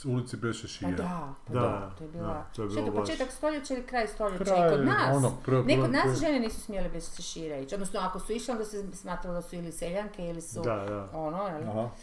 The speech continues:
Speaker 2: I svašta nešto.
Speaker 1: U
Speaker 2: To je
Speaker 1: čemu je
Speaker 2: bilo
Speaker 1: fora?
Speaker 2: Ne znam.
Speaker 3: A čudno je što su se šeširi iz-, izašli iz mode.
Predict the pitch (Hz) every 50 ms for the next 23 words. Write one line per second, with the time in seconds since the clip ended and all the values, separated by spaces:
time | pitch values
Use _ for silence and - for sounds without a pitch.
0 | - - - - - - 160 160 160 151 - - 151 147 - - 160 151 143 139
1 | 139 - - - - - - 120 117 123 131 135 247 - 240 - - - - -
2 | - - - - - - - - - - - - - - - - - - - -
3 | - 185 175 - - - - - - - - - - - - - - 127 - -
4 | 262 254 196 143 - - 120 - - - 123 113 - - 127 - 131 131 113 117
5 | 113 113 113 - 113 107 98 110 107 107 - 104 98 92 98 104 101 98 92